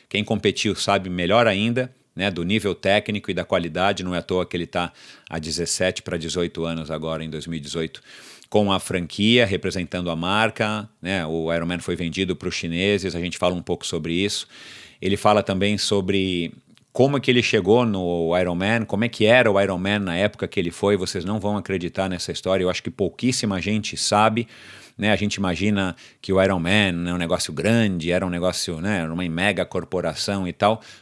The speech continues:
porque, claro, ele tem um, ele já tinha naquela época, no ano dois mil, uma representação gigantesca no mundo, tá? Mas ele vai contar como é que era, enfim, eu tenho certeza que vocês vão curtir essa história. E mesmo depois da venda da, do Ironman para a,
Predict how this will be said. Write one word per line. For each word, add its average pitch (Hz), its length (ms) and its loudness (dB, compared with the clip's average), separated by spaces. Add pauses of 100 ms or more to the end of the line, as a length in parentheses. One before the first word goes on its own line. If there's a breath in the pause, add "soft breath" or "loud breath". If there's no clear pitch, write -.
porque, 87 260 -6
claro, 95 320 4
ele 82 140 -2
tem 87 160 -6
um, 82 280 -8 (220)
ele 85 160 -6
já 85 140 0
tinha 120 280 2
naquela 82 320 0
época, 85 240 -2
no 76 120 -6
ano 78 120 -4
dois 76 220 -4
mil, 85 140 -4
uma 80 100 -4
representação 82 640 -6
gigantesca 95 680 -2
no 82 100 -4
mundo, 120 400 -2 (360 loud breath)
tá? 117 200 0 (360 loud breath)
Mas 101 260 0
ele 120 80 4
vai 123 120 6
contar 127 300 4
como 110 160 2
é 104 60 2
que - 160 -2
era, 104 240 4
enfim, 98 380 -4
eu 87 140 -2
tenho 87 180 -10
certeza 87 360 -6
que - 100 -12
vocês 82 280 -6
vão 82 160 -6
curtir - 340 -6
essa 82 200 -4
história. 117 380 2 (260 loud breath)
E 160 60 -2
mesmo 139 520 6 (260 loud breath)
depois 113 480 4
da 107 140 2
venda 104 400 0
da, 80 800 -6
do 87 200 -2
Ironman 87 400 -2
para 85 420 -2
a, 82 360 -6